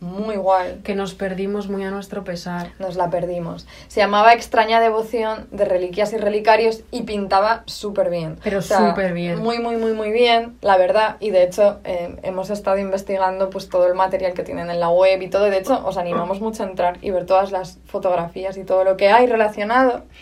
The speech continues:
Speaker 1: Pero una de las, de las secciones, o sea, la última, como la última sección de la, de la exposición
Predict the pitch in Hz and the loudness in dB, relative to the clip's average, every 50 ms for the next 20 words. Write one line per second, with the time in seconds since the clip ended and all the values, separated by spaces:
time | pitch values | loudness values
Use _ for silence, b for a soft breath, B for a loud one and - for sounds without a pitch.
0 | B B B B B B B B B - 262 247 247 247 254 277 294 302 302 302 | B B B B B B B B B 6 6 8 8 6 6 6 6 6 6 6
1 | 294 285 285 285 269 - - - - 220 269 262 247 240 233 - 220 208 - - | 6 4 4 2 0 -2 -10 -18 0 4 6 6 6 4 2 0 -4 -6 -6 -6
2 | - 226 240 254 240 220 202 220 277 - - - - _ _ _ _ - - 233 | -6 -4 -2 -2 -2 -2 -4 -6 -6 -8 -12 -16 -20 _ _ _ _ 0 4 6
3 | 208 202 202 226 247 - - 262 - - 240 233 233 226 220 202 190 190 190 202 | 6 6 6 6 4 2 2 0 2 2 2 2 2 0 -2 -2 0 0 -2 -2
4 | 220 220 233 220 240 233 220 - 247 233 233 226 233 233 - - - 208 214 214 | -2 -2 -2 -2 -4 -6 -6 -4 -2 0 0 -2 -4 -6 -12 -14 -6 0 2 4
5 | 208 202 202 202 196 196 196 196 190 190 190 190 190 202 - B B B B B | 4 6 6 6 6 4 4 4 2 2 0 -4 -10 -14 -16 B B B B B
6 | B B B B B _ - - 202 226 214 208 202 - - 220 208 214 214 208 | B B B B B _ -18 0 2 4 6 6 4 2 -2 -6 -4 -4 -6 -4
7 | 226 226 226 226 | -4 -4 -4 -2